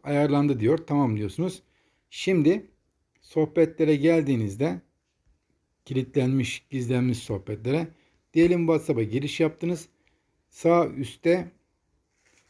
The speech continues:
arama var. Sağ üstte mercek şeklinde. Ona basıyorsunuz. Kilitlenmiş sohbetlerin şifresini ne yazdıysanız şimdi buraya yazıyorsunuz. Diyelim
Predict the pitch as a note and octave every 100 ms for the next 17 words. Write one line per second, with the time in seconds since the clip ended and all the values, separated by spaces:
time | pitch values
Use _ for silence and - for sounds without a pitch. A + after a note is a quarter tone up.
0 | _ _ _ _ _ _ _ _ _ C#3
1 | D3+ D3+ G2+ E2+ - _ _ _ _ _
2 | _ - C#3+ B2+ A#2 - G#2+ - _ _
3 | B2+ C#3 B2+ C#3 - G#2+ F#2 G#2 G#2 D3
4 | - C3+ D#3+ D#3 D#3+ - D#3+ E3 F3 F3+
5 | _ _ _ _ _ _ _ _ _ _
6 | _ _ _ _ _ _ _ - E3 E3+
7 | F3 F3+ F3+ - D#3+ C#3 C#3 B2+ B2+ C3
8 | D#3+ E3+ E3+ _ - E3 - C3+ - A#2+
9 | B2 D#3+ D3 C3 A#2+ C#3+ E3+ - D#3+ C#3+
10 | B2+ C#3 D#3+ C3+ A#2 A2 - E2+ - _
11 | _ _ _ _ _ _ _ _ - C#3
12 | C3+ D3+